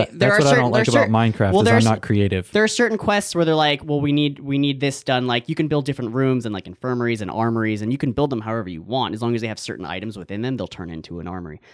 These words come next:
Speaker 2: But you
Speaker 1: Mm.
Speaker 2: ha-, you know, you have a certain allotted space. You have to build the town up because it's going to be attacked, and basically you survive and then try to build up, like, the next town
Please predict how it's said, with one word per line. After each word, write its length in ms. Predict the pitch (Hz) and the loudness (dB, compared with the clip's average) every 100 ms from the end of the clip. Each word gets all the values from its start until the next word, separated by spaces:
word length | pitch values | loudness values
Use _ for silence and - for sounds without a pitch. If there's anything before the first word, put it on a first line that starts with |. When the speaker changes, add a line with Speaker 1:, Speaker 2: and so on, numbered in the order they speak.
| _ | _
Speaker 2:
But 120 | 110 | -4
you 100 | 110 | -2
Speaker 1:
Mm. 40 | 123 | -2
Speaker 2:
ha-, 140 | 117 - | -2 -2
you 100 | 120 | -4
know, 140 | 98 | -4
you 160 | 101 113 | -4 -4
have 140 | 110 | -6
a 40 | 107 | -6
certain 380 | 117 104 107 | -8 -6 -6
allotted 400 | - 104 101 104 | -6 -6 -6 -6
space. 340 | - 110 104 104 | -10 -8 -8 -8
You 120 | 101 | -12
have 160 | 110 - | -12 -14
to 80 | |
build 360 | 92 101 101 98 135 | -12 -10 -10 -12 -16
the 140 | 98 | -14
town 360 | - - 120 113 | -12 -6 -4 -2
up 280 | 95 - _ _ _ _ - | -2 -6 _ _ _ _ -6
because 320 | 117 131 120 | -4 0 -2
it's 100 | 107 | -2
going 240 | - 110 107 | -6 -4 -4
to 60 | |
be 100 | 92 | -6
attacked, 480 | 90 - 101 82 _ | -8 -6 -6 -6 _
and 160 | - 92 | -12 -8
basically 380 | 101 95 107 101 | -8 -8 -8 -10
you 60 | |
survive 440 | 98 123 135 123 113 | -8 -2 0 0 -2
and 60 | |
then 140 | 110 104 | -4 -4
try 160 | 117 | -6
to 100 | 101 | -8
build 220 | 92 101 92 | -8 -8 -8
up, 120 | - | -10
like, 160 | 76 | -14
the 80 | - | -8
next 340 | 98 101 - - | -6 -6 -8 -14
town 260 | 80 76 | -14 -16